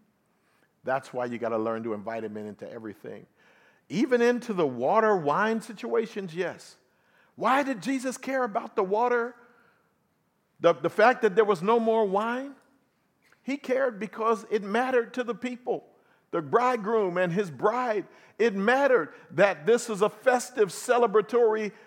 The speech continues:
uh, situation, and it would have been embarrassing for them to run out of wine. So when Jesus' mother, who was serving kind of as a coordinator of this wedding,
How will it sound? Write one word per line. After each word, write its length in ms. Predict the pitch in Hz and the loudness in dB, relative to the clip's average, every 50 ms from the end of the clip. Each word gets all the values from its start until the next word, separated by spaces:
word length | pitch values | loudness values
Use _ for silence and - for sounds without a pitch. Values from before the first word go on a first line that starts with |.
| - - _ - | -20 -14 _ 2
uh, 180 | 180 196 196 | 4 4 4
situation, 960 | 185 - 247 240 175 - 233 220 208 233 233 247 214 - - 220 202 175 143 - - - - _ | 4 0 -6 -8 -6 -4 -4 0 2 2 2 2 -2 -4 -2 -2 -2 -2 -6 -10 -18 -20 -10 _
and 180 | - 202 208 202 | 2 4 4 4
it 120 | 214 190 | 4 4
would 140 | 208 220 214 | 4 4 4
have 120 | 220 190 | 4 4
been 140 | 180 226 226 | 4 4 4
embarrassing 1080 | 233 233 226 196 165 - - 294 302 294 294 285 277 269 254 - - 269 254 247 233 202 | 4 2 2 0 0 2 4 4 6 6 6 6 6 4 4 0 -4 -4 -2 -2 -4 -2
for 180 | - - 240 208 | 0 2 2 2
them 180 | 208 220 214 | 2 2 2
to 80 | 208 208 | 0 0
run 260 | 202 208 226 220 220 | 2 4 2 2 4
out 220 | 214 214 214 208 208 | 2 0 0 -2 -2
of 100 | 196 180 | -4 -4
wine. 540 | 185 196 202 196 196 180 151 143 151 147 143 _ _ _ _ _ _ _ _ _ _ _ _ _ _ _ _ _ _ _ | -4 -6 -6 -8 -8 -10 -12 -12 -14 -18 -20 _ _ _ _ _ _ _ _ _ _ _ _ _ _ _ _ _ _ _
So 220 | - - - 208 | -2 2 4 4
when 300 | 208 190 190 185 180 170 | 6 6 4 4 2 2
Jesus' 420 | 139 180 233 226 180 202 190 - - | -2 -2 -2 0 0 0 -2 -2 0
mother, 380 | 165 202 254 254 220 185 185 | 2 4 4 4 4 2 2
who 100 | 165 185 | 2 0
was 220 | 180 165 147 147 - | -2 -4 -4 -6 -4
serving 420 | - 214 208 190 190 175 175 165 | -2 0 0 2 2 0 -2 -4
kind 300 | - - 185 180 175 165 | -4 -4 -2 -2 -2 -2
of 80 | 160 160 | -2 -2
as 120 | 160 143 | -2 -2
a 60 | 147 | -4
coordinator 640 | - - 208 220 220 190 165 165 147 143 143 143 151 - _ _ _ _ _ _ | -8 -4 -2 0 0 0 0 -2 -2 -2 -2 -4 -6 -8 _ _ _ _ _ _
of 220 | - 160 160 147 | -4 -2 -2 0
this 180 | 147 165 156 - | -2 -4 -4 -4
wedding, 460 | 131 143 180 214 208 170 151 151 147 | -2 0 0 0 0 -2 -4 -8 -12